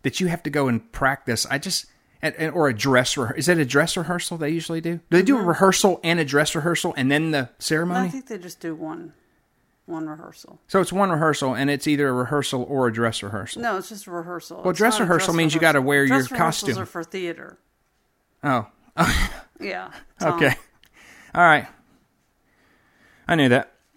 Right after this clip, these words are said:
Speaker 2: You big theater
Speaker 1: I totally
Speaker 2: buff,
Speaker 1: know it. All right. Um,
Speaker 2: you thespian.
Speaker 1: and,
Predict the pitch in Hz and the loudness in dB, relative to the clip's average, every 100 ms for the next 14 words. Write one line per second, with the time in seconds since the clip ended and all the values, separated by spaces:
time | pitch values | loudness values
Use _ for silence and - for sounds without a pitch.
0 | - 196 180 180 - 170 160 160 170 175 | -12 -10 -8 -10 -8 -8 0 2 8 8
1 | 165 156 143 143 - _ - _ _ - | 8 6 6 2 -2 _ -20 _ _ -6
2 | 156 156 143 - _ _ - 160 160 165 | -2 -2 -2 -8 _ _ -6 -2 -2 -2
3 | 156 131 185 165 - 170 160 165 165 170 | -4 -6 -14 -12 -6 -6 -6 -2 -2 -4
4 | _ _ _ _ _ _ _ _ - 175 | _ _ _ _ _ _ _ _ -4 0
5 | 190 185 185 165 | 2 2 0 -4